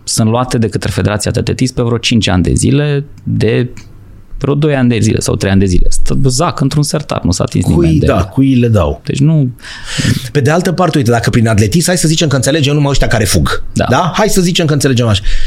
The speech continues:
Speaker 2: Cine e cel mai vocal acum? Pe cine ai putea să chemi, comparativ cu fotbalist sau cu orice sport, uite, cu basket, cu handbal, cu...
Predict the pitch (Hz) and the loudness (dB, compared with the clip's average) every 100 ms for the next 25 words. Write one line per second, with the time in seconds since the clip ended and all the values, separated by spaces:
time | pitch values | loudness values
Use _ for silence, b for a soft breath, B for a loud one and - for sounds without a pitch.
0 | B B - - 233 180 - 123 104 95 | B B -2 0 0 0 2 2 2 2
1 | - - 87 78 - 73 - - - B | 2 2 0 0 0 -2 -4 -14 -20 B
2 | B B - 165 - 214 180 139 127 147 | B B -4 -2 0 0 2 0 0 0
3 | - 101 - 113 156 - - 131 139 131 | 0 0 0 0 2 0 0 0 0 0
4 | 117 175 147 160 117 127 185 196 220 214 | 0 0 0 0 2 2 4 4 4 4
5 | 202 - 170 139 156 139 139 170 - 104 | 2 2 2 2 0 2 2 2 0 0
6 | 135 - 165 123 107 | 0 2 2 2 2